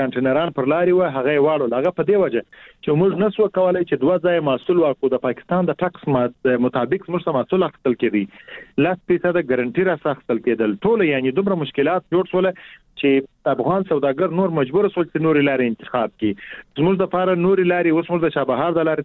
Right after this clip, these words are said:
څخه، د حیرتانو د لارې څخه، د قینې د لارې څخه، د شیرخان بندر د لارې څخه، د اسلام کلا څخه، د تورغونډۍ څخه، د، د نیمروز د لارې څخه، د میلاک څخه، د دې ټولو څخه زموږ واردات نارمل افغانستان ته شروع دي.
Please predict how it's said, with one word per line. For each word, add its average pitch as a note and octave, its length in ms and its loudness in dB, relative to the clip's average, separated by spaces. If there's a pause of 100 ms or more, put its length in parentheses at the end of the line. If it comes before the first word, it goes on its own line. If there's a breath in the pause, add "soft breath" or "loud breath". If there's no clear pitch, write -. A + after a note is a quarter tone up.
څخه، D3+ 140 -2 (100)
د A#2+ 100 -2
حیرتانو D3+ 480 0
د D#3 120 0
لارې D3 240 -2
څخه، D3+ 140 -4 (120)
د - 20 -2 (220)
قینې C#3 300 2
د D#3 100 0
لارې D3 260 0
څخه، C#3+ 160 -2 (120)
د A2 120 -4
شیرخان D3+ 440 -2
بندر D3 280 -2
د C#3+ 120 0
لارې D3 240 0
څخه، C#3 140 -2 (720 loud breath)
د B2+ 120 2
اسلام B2+ 260 -2 (100)
کلا D#3 240 0
څخه، D#3+ 260 -4 (100)
د B2+ 120 -2
تورغونډۍ B2 480 2 (100)
څخه، D#3 180 -2 (180)
د، - 20 2 (640 loud breath)
د C3+ 100 2
نیمروز D3 400 4
د D3+ 120 0
لارې D3+ 260 0
څخه، D3+ 160 -4 (120)
د A2+ 140 0
میلاک D#3 320 0
څخه، D3+ 200 -4
د D3 120 0
دې G3 60 2 (140)
ټولو A#3 280 4
څخه C3+ 200 -4
زموږ E3 220 0
واردات D3+ 480 0
نارمل F3 380 0
افغانستان B2 580 -2
ته C3+ 140 -2
شروع D#3 260 4
دي. A2 60 -6